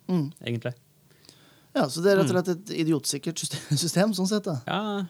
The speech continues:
Speaker 2: vi våger å påstå det.
Speaker 1: Ja. <laughs> Hva, eh, men jeg, jeg tenker, det er jo for noen som, som pumper gjennom ganske mye øl, eh,
Speaker 2: Mm.
Speaker 1: så vil et sånt system være ganske lite lønnsomt. Hva, hvem er et, et typisk sånt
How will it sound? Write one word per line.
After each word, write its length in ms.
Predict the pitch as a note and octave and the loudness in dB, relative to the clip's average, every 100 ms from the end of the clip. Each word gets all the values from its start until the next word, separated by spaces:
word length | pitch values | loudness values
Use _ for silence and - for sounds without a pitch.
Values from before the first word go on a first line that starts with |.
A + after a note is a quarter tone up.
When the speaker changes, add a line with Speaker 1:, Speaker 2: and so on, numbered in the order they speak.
| - | -8
Speaker 2:
vi 160 | D3+ D#3 | -2 0
våger 240 | D3+ A2 | 2 0
å 100 | C3 | 0
påstå 280 | C3+ B2+ A#2+ | -2 -2 -2
det. 140 | C#3 E3+ | -4 -2
Speaker 1:
Ja. 140 | E3 | -2
<laughs> 840 | G3 D3+ - C#3+ E3 - - G3 A3 _ - - - G#3+ F3 E3 | 0 0 2 2 2 0 -2 -4 -8 _ -14 -14 -14 -12 -4 6
Hva, 140 | G#3+ G#3 G3+ E3+ - | 10 10 8 2 2
eh, 520 | F3+ F3+ F3 E3+ D#3+ | 4 6 6 6 4
men 120 | F#3 G3 | 2 2
jeg, 60 | G3+ | 0
jeg 80 | |
tenker, 300 | G3 F3 E3 | -2 -2 -2
det 100 | D#3+ | 0
er 80 | F3+ | 4
jo 560 | F#3 E3+ E3+ D#3+ G#2 D3 | 4 4 4 2 -2 -6
for 140 | F3+ | -2
noen 180 | D#3+ C3+ | 0 0
som, 160 | D3 D#3 D#3 D3+ D3+ C#3+ | 0 0 0 0 0 -2
som 160 | D#3 | -4
pumper 300 | D#3+ C#3+ C3+ | -2 -4 -2
gjennom 280 | B2+ C#3 C#3+ C#3 | -2 0 0 -2
ganske 220 | C3+ - | -2 0
mye 540 | C#3+ D3 C#3 B2 B2 D#3+ | 2 4 2 0 0 2
øl, 240 | E3 E3+ E3 | 4 4 2
eh, 380 | E3 D#3+ - A2+ | 2 4 2 0
Speaker 2:
Mm. 60 | - - - B2+ | -10 -20 -18 -8
Speaker 1:
så 160 | E3+ | -2
vil 100 | E3+ | -2
et 80 | D#3+ | 0
sånt 180 | D#3+ D3 | -2 -2
system 280 | D3 D3+ D3 | -2 -2 0
være 140 | C#3+ | 0
ganske 240 | C#3+ - C#3+ | 0 -4 -6
lite 180 | C3 | -4
lønnsomt. 320 | C#3 B2 C3+ C#3 | -6 -4 -6 -2
Hva, 200 | E3+ E3+ | -2 0
hvem 260 | E3 F#3 | 2 2
er 360 | F#3 F3+ F3 E3 | 4 2 0 -4
et, 60 | - _ - | -10 _ -16
et 80 | D#3 | -10
typisk 280 | - C#3 D3 | -8 -8 -8
sånt 380 | - D3 C#3+ | -6 -4 -6